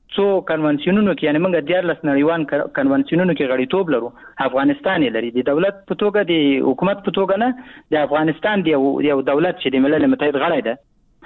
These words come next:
د، آ، کې موږ تعهدات لرو. نو دا ټول هغه ماتله دي. د هغه ک-، تعهداتو پر بنسټ باندې بیا دا مرسته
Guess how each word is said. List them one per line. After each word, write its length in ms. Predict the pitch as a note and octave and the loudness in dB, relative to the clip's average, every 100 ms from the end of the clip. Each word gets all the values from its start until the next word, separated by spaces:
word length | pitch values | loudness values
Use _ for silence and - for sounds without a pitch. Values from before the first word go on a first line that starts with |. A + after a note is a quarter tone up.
| - _ - D3 | -20 _ -4 0
د، 20 | |
آ، 680 | G3+ G#3+ G3+ F#3 E3+ D#3+ D#3 D3 | 0 2 0 0 0 2 0 0
کې 100 | D#3+ E3 | -2 0
موږ 120 | F#3+ F#3 D#3+ | 2 0 0
تعهدات 480 | D3 C3+ D#3 D#3+ - | -2 0 -2 -2 -4
لرو. 160 | B2 D#3 - - _ _ | -6 -8 -12 -20 _ _
نو 140 | F3 F3+ A3+ | -4 -2 -2
دا 80 | A3+ | -2
ټول 180 | B3 B3 A#3+ F#3 | 0 0 -2 -4
هغه 160 | F3 G#3+ F#3+ | -2 0 0
ماتله 340 | F3 G#3 F#3+ - | -2 -2 -2 -4
دي. 80 | G2+ _ _ _ - | -12 _ _ _ -6
د 100 | F#3 | -2
هغه 120 | A3 C4+ - | 0 -2 -2
ک-، 340 | G3 F#3+ F3+ F#3+ | 0 2 0 0
تعهداتو 560 | F3 F3+ A3+ A#3+ G#3+ | -2 0 0 -2 -2
پر 140 | F#3+ E3+ | -2 -2
بنسټ 280 | E3 F#3+ F#3 | -2 -2 -2
باندې 280 | E3+ D#3 C#3+ | -2 -2 -2
بیا 100 | C#3+ C#3 | 0 0
دا 80 | C3+ | 0
مرسته 280 | E3 D#3+ C#3 | -2 -2 -2